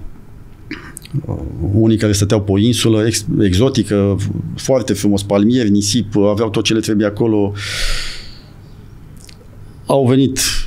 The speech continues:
unii și le-au propus: "Uite, aici o să facem hotel, o să faci, dacă o să muncim treizeci de ani,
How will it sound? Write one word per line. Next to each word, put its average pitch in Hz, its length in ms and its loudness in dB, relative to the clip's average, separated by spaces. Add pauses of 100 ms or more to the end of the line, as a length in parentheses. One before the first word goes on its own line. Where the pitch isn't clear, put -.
(240)
unii 151 560 4 (640)
și - 180 0
le-au 139 120 4
propus: 139 420 2
"Uite, 113 220 4
aici 107 200 4
o 104 120 4
să 104 140 2
facem 104 580 2 (160)
hotel, 113 360 2
o 101 40 4
să 101 140 2
faci, 107 280 0
dacă 104 220 0
o 110 40 4
să 107 120 0
muncim 117 440 4 (100)
treizeci 117 440 2
de 117 120 4
ani, 143 200 2